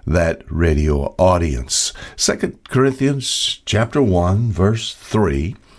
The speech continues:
"Blessed be the God, even the Father of our Lord Jesus Christ, the Father of mercies, and the God of all comfort." All right, the last part of that verse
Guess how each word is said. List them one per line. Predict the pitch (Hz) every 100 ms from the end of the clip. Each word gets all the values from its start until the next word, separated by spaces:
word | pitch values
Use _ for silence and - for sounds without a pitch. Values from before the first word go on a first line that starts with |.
| - - - - -
"Blessed | 82 127 147 190 143
be | 156
the | 143
God, | 104 113 104 107 127
even | 123 127
the | 127 120
Father | - 120 117 120
of | 113
our | 104 113
Lord | 113 113 98
Jesus | 107 107 98 110
Christ, | - 85 78 67 80 113 - - - - - _ _ -
the | 101
Father | 95 131 135 160 147 160
of | - 117 104
mercies, | 127 147 139 - - 67 78 - - - _ _ _ _
and | - 98
the |
God | 92 101 110 117 127 120 101 - -
of | 104 90
all | 78 98 101
comfort." | 101 - 117 90 - 60 65 - - - - - - -
All | -
right, | 90 113 - -
the | -
last | 98 127 -
part | 123 104
of |
that | 92 80
verse | 82 87 87